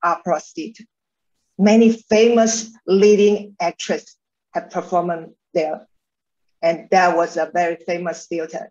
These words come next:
Yongle Theater. So two, I would like to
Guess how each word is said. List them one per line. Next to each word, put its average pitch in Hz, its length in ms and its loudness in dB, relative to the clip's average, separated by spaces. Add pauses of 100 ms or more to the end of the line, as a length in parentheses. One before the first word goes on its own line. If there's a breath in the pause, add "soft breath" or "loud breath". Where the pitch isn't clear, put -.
Yongle 160 560 -6 (180)
Theater. 170 420 -10 (1080)
So 240 560 0 (640)
two, 330 540 -4 (340)
I 226 160 0
would 233 140 2
like 208 340 0 (160)
to 196 420 -2